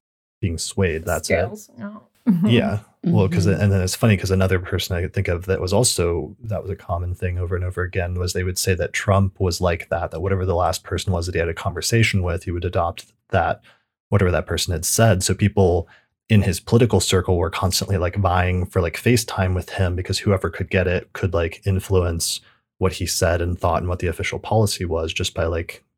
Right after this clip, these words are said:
Speaker 1: i-, introducing, like, ideas and, and concepts at that point. And he had Jupiter and Neptune in Libra in the third
Speaker 3: Mm-hmm.
Speaker 1: house.
Speaker 3: Mm-hmm.
Speaker 2: Oh, no way.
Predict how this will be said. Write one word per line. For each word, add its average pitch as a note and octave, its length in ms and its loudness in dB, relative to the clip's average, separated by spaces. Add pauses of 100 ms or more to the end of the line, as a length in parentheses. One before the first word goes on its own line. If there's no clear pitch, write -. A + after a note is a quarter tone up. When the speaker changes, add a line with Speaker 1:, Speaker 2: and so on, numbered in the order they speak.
(400)
Speaker 1:
i-, G#2 140 -8
introducing, F#2 680 2
like, E2+ 200 -6
ideas F2 440 -4
and, F2+ 160 -8
and F#2 160 -4
concepts G2 480 0
at D#2 140 -2
that E2 220 0
point. F2+ 400 -4
And F#2+ 80 0
he F2+ 120 -2
had F2+ 500 0 (600)
Jupiter F#2+ 580 2
and E2 520 -4
Neptune G2+ 440 2
in E2+ 160 -2
Libra E2+ 320 -2
in E2+ 120 -4
the F2 100 -2
third D#2 320 4
Speaker 3:
Mm-hmm. D#2 100 2
Speaker 1:
house. G2 460 -2 (340)
Speaker 3:
Mm-hmm. E3 240 0
Speaker 2:
Oh, F#3+ 60 4
no G3+ 180 0 (100)
way. G#3 360 -10